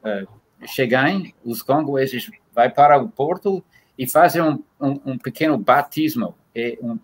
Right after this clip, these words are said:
um, um, um, um, uma espancada por os, os pecados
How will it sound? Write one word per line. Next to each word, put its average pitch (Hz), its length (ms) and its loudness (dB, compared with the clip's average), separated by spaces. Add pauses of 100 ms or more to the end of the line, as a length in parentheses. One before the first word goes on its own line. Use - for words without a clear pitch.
um, 127 60 -6
um, 113 440 -6
um, 113 120 -8 (840)
um, 117 160 -8 (320)
uma 123 260 -6
espancada 214 800 4 (320)
por 160 320 4
os, 139 240 -2 (220)
os 117 140 -10
pecados 165 760 0